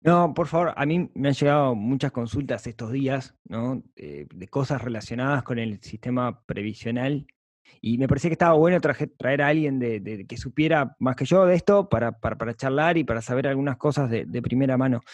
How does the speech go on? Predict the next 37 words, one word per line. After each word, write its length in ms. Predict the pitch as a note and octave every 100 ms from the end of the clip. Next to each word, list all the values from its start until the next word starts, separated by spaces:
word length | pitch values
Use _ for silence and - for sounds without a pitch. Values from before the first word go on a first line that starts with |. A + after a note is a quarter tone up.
| - -
Y 160 | - E3 D#3
la 100 | D3+
primera 320 | F3+ A3+ A3
pregunta 220 | G3+ G#3
que 100 | F#3+
te 80 | D3+
quería 160 | D#3
hacer 160 | E3+ D#3+
acá 340 | D#3+ E3+ F3+
es, 220 | F#3 D#3 - _ _ _ _
eh, 500 | C#3+ C#3 C#3 C3+ C3 -
hay, 160 | D3+ -
hay 80 | D3+
mucha 260 | E3+ E3 D3+
gente 220 | E3 E3
que 60 |
escucha 340 | A#2+ D#3 - D3
el, 180 | B2 -
el 140 | B2
podcast 420 | - D3+ D3+ D#3+
que 60 | -
de 80 | G#2+
repente 380 | - C3+ C#3 C#3
no 100 | B2
sabe 240 | C#3+ C#3
lo 140 | B2+
que 80 | A#2+
es 120 | A#2
una 140 | C3 A2
fap, 320 | - D3+ E3 - -
porque, 300 | - A2+ A2+
o 160 | A2 A#2
en 80 | A2+
su 180 | - B2
país 320 | G#2+ C3 C3
no 300 | C3+ A#2+ A#2+
hay, 360 | C3+ D3 D3